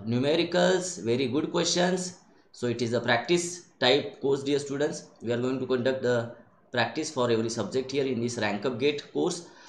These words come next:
okay। And of course, this Vision twenty twenty-three is the excellent course who are actually willing to write the examination, okay, in twenty twenty-three gate or E S C, that is going to be the fantastic course, dears। See the course details, okay,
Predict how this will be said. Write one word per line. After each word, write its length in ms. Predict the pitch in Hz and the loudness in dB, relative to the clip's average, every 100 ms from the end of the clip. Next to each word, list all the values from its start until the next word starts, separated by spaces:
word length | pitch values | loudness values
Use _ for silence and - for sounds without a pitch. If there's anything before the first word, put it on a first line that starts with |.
| - | -6
okay। 500 | 131 156 202 131 - - - - | 0 6 6 6 0 -12 -20 -2
And 160 | 160 196 | 6 6
of 160 | 196 | 6
course, 180 | 214 220 | 4 6
this 200 | 190 143 | 2 2
Vision 380 | 151 165 185 170 | 2 2 2 2
twenty 200 | 165 160 | 0 2
twenty-three 520 | 151 143 131 - 160 | 0 -4 -6 0 2
is 80 | 131 | 4
the 120 | 139 131 | 2 2
excellent 460 | 120 - 156 147 143 | 2 -2 -2 -2 0
course 320 | 131 135 131 - | 0 0 -2 -10
who 120 | 117 131 | 0 4
are 140 | 131 | 4
actually 320 | 123 - 127 | 2 -2 -4
willing 260 | 127 123 123 | -2 -2 -2
to 80 | 120 | 0
write 180 | 113 113 | 0 2
the 80 | 113 | 0
examination, 640 | 104 117 120 117 143 147 - - - - - - | 0 -2 -2 -2 -4 -8 -14 -20 -20 -20 -20 -6
okay, 380 | 113 170 131 131 | -2 4 4 4
in 200 | 131 - | 0 0
twenty 240 | 123 120 | 0 0
twenty-three 760 | 123 113 117 147 170 175 180 - - | 0 -2 -4 0 2 2 -2 -10 -2
gate 260 | 110 151 131 | 0 2 0
or 120 | 120 | 0
E 140 | 110 | 0
S 80 | 107 | 0
C, 100 | 135 117 | 0 0
that 120 | 110 | 0
is 120 | 110 | -2
going 160 | 113 110 | -4 -4
to 60 | |
be 60 | 107 | -2
the 120 | 107 | -2
fantastic 560 | 110 104 127 127 139 123 | -2 -2 -2 0 -4 0
course, 200 | 143 123 | 0 0
dears। 360 | 143 156 - - - - | 0 0 0 -14 -20 -14
See 240 | - 175 | 0 4
the 140 | 190 190 | 4 2
course 320 | 175 170 143 | 2 0 0
details, 540 | 143 135 139 139 - - - - - | 0 4 4 2 -4 -14 -20 -12 -4
okay, 560 | 117 185 131 92 - | 2 4 4 2 -8